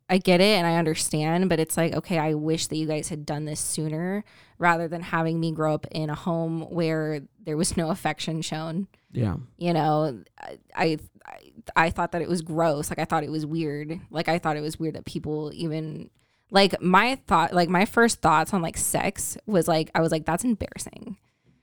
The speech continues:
Speaker 1: Like, I thought that the first time I had sex, like, I would be so embarrassed and just, like, I couldn't, like, even, like, look at the other person. But, like, to me, it was like, that's not what two people do in love. Like, that's just what two people do.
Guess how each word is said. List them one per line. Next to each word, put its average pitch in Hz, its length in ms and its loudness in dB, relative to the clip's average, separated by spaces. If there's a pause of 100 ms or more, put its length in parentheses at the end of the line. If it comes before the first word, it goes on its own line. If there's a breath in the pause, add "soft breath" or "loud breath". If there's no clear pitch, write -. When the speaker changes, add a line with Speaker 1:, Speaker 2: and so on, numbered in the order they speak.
(760)
Speaker 1:
Like, 160 600 6
I 185 180 8
thought 214 200 6
that 190 100 4
the 196 80 -2
first 170 260 0
time 170 140 2
I 160 60 0
had 165 220 0
sex, - 340 0
like, 170 100 -2
I 165 100 2
would 160 160 0
be 151 80 -6
so 165 260 2
embarrassed 160 760 -2
and 156 200 -2
just, 160 160 -4
like, 156 220 -2
I 175 60 -2
couldn't, - 260 -4
like, 160 140 -6
even, 160 160 -6
like, 151 180 -8
look 156 260 -4
at 175 100 -8
the 156 100 -6
other 151 140 -6
person. 170 520 -4
But, 165 280 -2
like, 175 200 0
to 196 120 0
me, 185 240 4
it 156 60 2
was 170 140 2
like, 170 220 0
that's 165 200 0
not 170 140 2
what 165 140 -4
two 165 160 -2
people 156 260 -6
do 151 220 -2
in 147 100 -6
love. 151 240 -2
Like, 151 160 0
that's 143 180 -4
just - 200 -4
what 143 120 -4
two - 160 -10
people - 300 -10
do. 131 260 -8